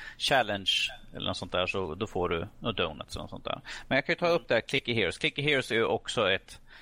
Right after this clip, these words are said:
det här spelet går inte ut på att tjäna pengar, eh, mer eller mindre, utan det här går ut på att spöa så många monster som möjligt. Du kan klicka, klick, klick, sitta och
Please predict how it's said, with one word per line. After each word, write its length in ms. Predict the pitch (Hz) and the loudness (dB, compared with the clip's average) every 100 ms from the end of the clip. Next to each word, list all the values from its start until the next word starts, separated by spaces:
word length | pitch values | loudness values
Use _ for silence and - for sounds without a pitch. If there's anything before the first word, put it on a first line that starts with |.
| - - | -20 -2
det 100 | 127 | 0
här 60 | |
spelet 280 | 123 120 101 | 2 0 0
går 100 | 117 | 0
inte 180 | 107 110 | 0 0
ut 140 | 98 | -2
på 180 | - 98 | 0 0
att 260 | 87 - - | 0 -4 -2
tjäna 300 | - 85 95 | 0 2 0
pengar, 520 | 131 135 131 90 82 - - 58 57 | 0 0 2 2 2 0 -2 -2 -2
eh, 40 | 60 - | -6 -12
mer 320 | - 98 110 95 | -10 -2 2 2
eller 100 | 92 | 0
mindre, 240 | 92 92 | -4 -6
utan 180 | 92 95 | -6 -2
det 60 | 107 | 0
här 120 | 101 | 2
går 400 | 101 101 95 - | 2 2 2 0
ut 280 | 98 95 - | -4 -4 0
på 140 | 98 | 2
att 260 | 92 - - | 2 -2 -16
spöa 280 | - - 196 | -10 0 2
så 120 | 180 | 2
många 160 | 175 175 | 0 2
monster 340 | 170 180 - | 2 0 -2
som 140 | 143 139 | -4 0
möjligt. 540 | 139 151 147 - - - | 2 2 0 -2 -12 -12
Du 180 | 127 131 - - | -8 -8 -10 -6
kan 200 | 160 151 | -2 -2
klicka, 560 | - - 185 - - 165 | -4 -6 -6 -4 0 0
klick, 340 | - 160 - | -2 -8 -8
klick, 420 | - 147 - 143 | -6 -6 -6 -6
sitta 300 | - 147 135 | -4 0 2
och 80 | 131 | 0